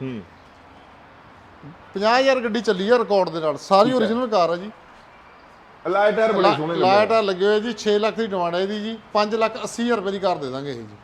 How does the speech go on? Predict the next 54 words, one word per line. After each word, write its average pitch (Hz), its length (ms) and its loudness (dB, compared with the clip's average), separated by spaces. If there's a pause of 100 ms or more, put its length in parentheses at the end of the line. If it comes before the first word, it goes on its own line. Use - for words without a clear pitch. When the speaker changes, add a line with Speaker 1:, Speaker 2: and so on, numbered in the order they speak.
(140)
Speaker 1:
ਪੰਜ 180 280 0
ਲੱਖ 175 380 0
ਅੱਸੀ 196 520 -8
ਹਜ਼ਾਰ 143 420 0
ਦੀ 151 100 -2
Speaker 2:
ਹਾਂਜੀ। 139 120 -2
Speaker 1:
ਗੱਡੀ 120 120 -4
ਮਿਲ 131 180 -8
ਜੂ। 156 200 -4 (440)
ਗੱਡੀ 160 160 -2
ਲੌਕਾ 160 280 0
ਸ਼ੀਸ਼ੇ 165 220 -8
ਸ਼ਾਈਨ 165 200 -4
ਦਿਖਾਈ, 151 240 -4
ਲੌ-, 156 200 -2
ਅਹ, 147 240 0
ਤੇ 151 160 -8
ਲੋਨ 156 220 -4
ਕਿੰਨੇ 160 140 -8
ਦਾ 151 60 -6
ਹੋ 147 60 -6
ਜੂਗਾ 131 160 -8
ਵੀਰੇ? 123 140 -12 (160)
Speaker 2:
ਲੋਨ 202 240 0
ਇਹ 226 60 -8
ਤੇ 240 80 0
ਹੋ 202 100 2
ਜੂਗਾ 208 200 -2
ਜੀ 233 80 -4
ਸਾਢੇ 202 240 -2
ਪੰਜ 196 200 -4
ਲੱਖ, 185 240 -4
ਪੰਜ, 185 280 -6
ਸਾਢੇ 185 280 -6
ਪੰਜ 185 180 -6
ਦੇ 170 60 -8
ਵਿੱਚ 156 140 -12
ਵੀ 165 100 -10
ਲੋਨ 151 180 -8
ਹੋ 117 100 -8
ਜੂਗਾ। 107 220 -14
Speaker 1:
ਠੀਕ 156 220 0
ਹੈ 120 80 -4
ਵੀਰੇ, 90 160 -10 (440)
ਤੇ 180 200 -4
ਅੱਗੇ 160 220 2
ਆ 165 100 6
ਗਈ 170 200 -2
Speaker 2:
ਅੱਗੇ 185 160 -2
ਆ 220 200 4
ਗਈ 220 60 -2
ਜੀ 233 80 0
ਐਮ 185 200 0
ਐਲ। 156 200 -4